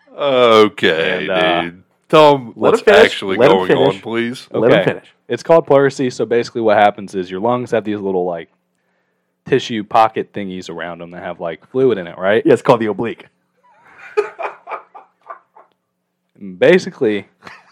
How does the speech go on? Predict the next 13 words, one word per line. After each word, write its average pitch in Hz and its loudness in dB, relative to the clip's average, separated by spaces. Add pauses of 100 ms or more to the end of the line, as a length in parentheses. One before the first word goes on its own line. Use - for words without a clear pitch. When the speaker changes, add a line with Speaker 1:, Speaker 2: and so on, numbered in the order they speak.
(100)
Speaker 2:
mine's 151 -2
fucked - -4
up. 85 -6 (600)
Speaker 3:
Whoa, 196 4
sir, 185 -4
please. 139 -2 (260)
<laughs> - 4 (840)
You - 4
can't 196 4
curse 247 4
in 214 2
an 190 2
apology. 160 2